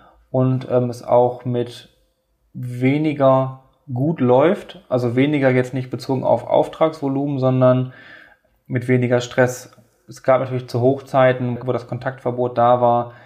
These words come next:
waren Trauerfeiern teilweise nur mit fünf Personen möglich und das auch nur draußen, was natürlich für Familien, wo vielleicht drei, vier Kinder auch vorhanden sind, schon schwierig wird, weil da dürfen dann die Partner nicht dazu, die Enkelkinder nicht dazu.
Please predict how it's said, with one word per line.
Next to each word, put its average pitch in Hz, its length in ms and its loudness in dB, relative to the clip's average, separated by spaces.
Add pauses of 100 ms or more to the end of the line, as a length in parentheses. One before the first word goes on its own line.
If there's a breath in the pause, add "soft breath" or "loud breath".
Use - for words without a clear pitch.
(220 loud breath)
waren 117 440 0
Trauerfeiern 120 580 0
teilweise 117 420 2
nur 120 120 -6
mit 117 100 -6
fünf 131 300 -8
Personen 127 480 0
möglich 131 580 0
und 123 140 -4
das 120 140 -2
auch - 200 -4
nur 123 180 2
draußen, 131 680 0 (440 loud breath)
was 120 220 0
natürlich 127 300 -4
für 123 140 -6
Familien, 127 880 0 (600 loud breath)
wo 123 340 2
vielleicht 120 560 0
drei, 123 260 2
vier 123 340 0
Kinder 151 400 2
auch 131 100 2
vorhanden 135 500 -2
sind, 131 300 0 (300 loud breath)
schon 131 180 -6
schwierig 139 460 -2
wird, 131 180 0
weil 123 160 2
da 123 140 4
dürfen 131 280 -2
dann 120 140 0
die 120 80 -6
Partner 147 400 -2
nicht 127 240 -6
dazu, 131 440 -2
die - 80 -2
Enkelkinder 127 400 -4
nicht 123 200 -6
dazu. 131 560 -2